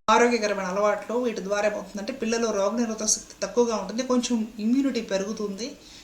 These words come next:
కాస్త హెల్దీగా తయారవుతారు. అలాగే బయటికి వెళ్ళేటప్పుడు కానీ ఎప్పుడైనా కాస్త సేఫ్గా, కాస్త నిదానంగా డ్రైవ్ చేయడము, కాస్త జాగ్రత్తగా ఉండడము, ఏదైనా సరే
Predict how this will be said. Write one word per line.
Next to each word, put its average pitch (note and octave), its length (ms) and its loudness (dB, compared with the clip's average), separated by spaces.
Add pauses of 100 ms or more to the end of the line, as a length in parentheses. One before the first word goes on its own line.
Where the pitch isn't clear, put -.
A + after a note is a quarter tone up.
(180)
కాస్త B3 240 2
హెల్దీగా G#3+ 640 2
తయారవుతారు. - 760 0
అలాగే C#4+ 220 10
బయటికి A3+ 340 4
వెళ్ళేటప్పుడు A3 420 4
కానీ A#3+ 260 2
ఎప్పుడైనా A3+ 360 2
కాస్త A#3+ 240 0
సేఫ్గా, A#3 600 4
కాస్త G#3+ 240 0
నిదానంగా A3 460 2
డ్రైవ్ G3+ 400 0
చేయడము, G#3+ 340 0
కాస్త G#3 240 -2
జాగ్రత్తగా G3 680 -2
ఉండడము, F#3+ 360 -2
ఏదైనా A#3+ 460 4
సరే - 240 -2